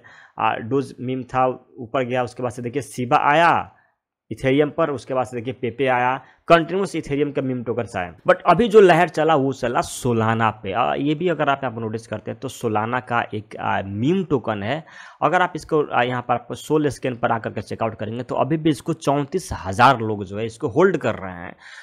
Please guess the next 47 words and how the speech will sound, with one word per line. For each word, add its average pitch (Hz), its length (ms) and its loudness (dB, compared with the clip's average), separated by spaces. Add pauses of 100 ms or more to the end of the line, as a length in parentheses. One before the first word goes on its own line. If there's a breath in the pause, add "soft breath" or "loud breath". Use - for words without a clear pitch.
(120)
फिलहाल 208 200 6
नोटिस 185 260 -4
करते 170 220 0
हैं 156 60 -4
तो 160 80 -8
सिक्स - 360 -8
पॉइंट 170 300 -4 (160)
एट 180 380 4 (520 soft breath)
बिलियन 180 560 0
का 170 140 0
इसका 147 400 2 (540)
टोटल 127 220 2
सप्लाई 151 380 0
भी 151 120 -2
है, 165 80 -2
मैक्सिमम 123 300 -8
सप्लाई 117 320 -4
भी 113 100 -6
है 127 60 0
और 127 80 0
सर्कुलेट 104 380 -4
है। 98 60 -6
मतलब 143 240 -6
कि 202 100 -2
overall 151 520 0
पूरा 135 180 -4
का 127 100 -6
पूरा 113 220 -4
ये 110 120 -2
सर्कुलेशन 117 480 -8
में 165 120 0
आ 151 40 2
चुका 151 260 -6
है। 156 120 -6 (400 loud breath)
और 180 80 2
सबसे - 380 -2
अचंभव 135 500 2
बात, 92 180 -6
जैसा 139 240 -8
कि 165 100 -12
मैंने 147 180 -4
बताया 117 260 0
ना 101 100 -8
यहाँ 95 160 -10
पर, - 180 -12
कि - 140 -6
बिना 196 480 -2